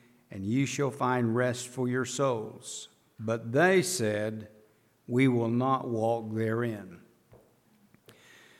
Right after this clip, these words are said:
You know, you can't help it. <clears throat> That's why I just want to sh-, share some thoughts, um, about Thanksgiving. First of all, I think that for us this year, Thanksgiving is a, is a holiday that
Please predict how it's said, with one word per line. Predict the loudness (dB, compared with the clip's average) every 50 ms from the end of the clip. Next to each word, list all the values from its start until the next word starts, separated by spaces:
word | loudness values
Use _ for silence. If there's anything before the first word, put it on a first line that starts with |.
| -20 _ _ 4
You | 6
know, | 8 10
you | 8 8 6
can't | 6 4 6 6 6
help | 6 4 4 2 0
it. | -4 -6 -4
<clears throat> | -4 2
That's | 4 6 6 6 4 4
why | 4 6 6
I | 6
just | 4 2 -2 2
want | 2 2 2 2
to | 0
sh-, | -4 -10 -12
share | -8 -2 -2 0 0 0
some | -2 -2 -4 -4 -4
thoughts, | -2 0 2 2 4 2 0 -4 -6 -8 -10 -8 -10 -10 -10 -10
um, | -10 -8 -6 -4 -4 -4 -4 -4 -6 -8 -14 -20 -20 -20 -20 _ _ _ _ _ _ _ _ _ _ _ -18 -16 -8
about | -8 -4 -2 0 0 0 0 0
Thanksgiving. | 0 0 0 0 -2 -4 -6 -4 -4 -2 -2 -4 -4 -6 -8 -14 -18 -20 -20 _ _ _ -20 _ _ _ _ -20 -20 -20 -18 _ 6
First | 8 10 10 10 6 2 2
of | 4
all, | 6 8 8 8 8
I | 6 4
think | 4 2 2 2 2 2 0 0
that | 0 2 2 2 0 0 -2 -4 -8 -12 -18 -18 -18 -20 -20 -16
for | -6 -2 2 4 4
us | 4 4 2 0 -4 -6
this | -2 0 2 2 2 -2 -4 -2
year, | 0 2 2 2 0 -2 -2 -2
Thanksgiving | -2 0 0 0 -2 -4 -4 -2 -2 0 0 0 0 0 -2 -6 -10 -20 -20 -20 -20 -20 _ _ _ _ _ _ _
is | -8 -6 -6 -4 -2 -2
a, | 0 0 0 -2 -2 -4
is | -4 -2 0 -2
a | -2
holiday | -2 0 2 4 4 6 4 4 4 4 4 4 4 2 2 2 2 0 -2
that | -2 -2 -2 0 0 2 0 0 -2 -4 -8 -16